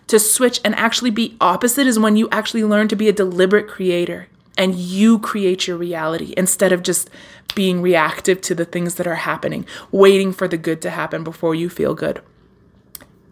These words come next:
Learn to walk into those energies now and generate them. Find the things that feel good to you and just milk the shit out of feeling good. And you will become an energetic match and things will flow to your lap.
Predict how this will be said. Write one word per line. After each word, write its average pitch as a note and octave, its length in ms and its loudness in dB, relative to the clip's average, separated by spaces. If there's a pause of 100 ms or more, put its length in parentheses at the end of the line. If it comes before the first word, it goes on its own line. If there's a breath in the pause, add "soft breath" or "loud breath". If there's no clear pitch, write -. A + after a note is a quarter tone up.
(180)
Learn G#3 600 4 (320 loud breath)
to - 120 2
walk F#3+ 560 0
into G#3+ 300 -2
those F#3+ 300 -2
energies F#3 640 -2 (140)
now E3+ 560 0 (300 loud breath)
and E3+ 180 -4
generate F#3 720 2
them. A3 280 4 (240 loud breath)
Find G3 480 4
the G#3+ 60 2
things G#3+ 320 2
that - 160 -4
feel G#3 540 2
good F#3 420 4
to - 160 -2
you A3+ 340 2
and F3 240 0 (400)
just G3+ 380 0
milk E3 380 0
the - 100 -14
shit - 640 2
out D#3+ 200 -2
of D3 80 -6
feeling D3 360 -8
good. B2+ 300 -12 (380 loud breath)
And E3+ 200 0
you F#3+ 140 4
will G#3+ 80 8
become G#3+ 320 0
an E3+ 180 -4
energetic G3 640 4
match E3 300 -2
and D#3+ 240 -8
things F3+ 240 0
will E3+ 100 -4
flow D#3+ 420 -2
to F3+ 200 -6
your D#3+ 240 -6
lap. D3 260 -6